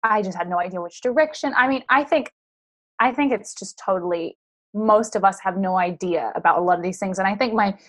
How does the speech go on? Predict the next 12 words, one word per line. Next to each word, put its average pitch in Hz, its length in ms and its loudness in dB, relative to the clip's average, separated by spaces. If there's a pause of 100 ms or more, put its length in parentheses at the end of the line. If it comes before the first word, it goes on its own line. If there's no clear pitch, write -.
(120)
you 226 80 2
know, 226 60 6
my 202 120 4
mission 208 380 4
and 190 100 2
my 185 120 4
why 202 340 6
might 190 240 0
change 330 460 0
throughout - 320 -2
the - 80 -6
years, - 500 -6